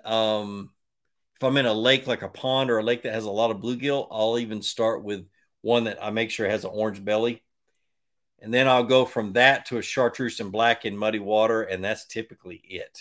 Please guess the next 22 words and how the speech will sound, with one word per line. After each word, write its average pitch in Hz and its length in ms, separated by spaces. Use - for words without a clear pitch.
I 92 120
don't 101 380
have 101 420
a 90 40
lot, 92 400
whole 98 200
lot 98 140
of 92 80
different 98 300
colors 92 360
that 85 120
I 87 80
throw. 85 380
So, 90 560
rumors 202 600
of 151 320
a 127 140
new 143 360
S 160 300
S 160 260
one 131 220
twenty-seven? 143 960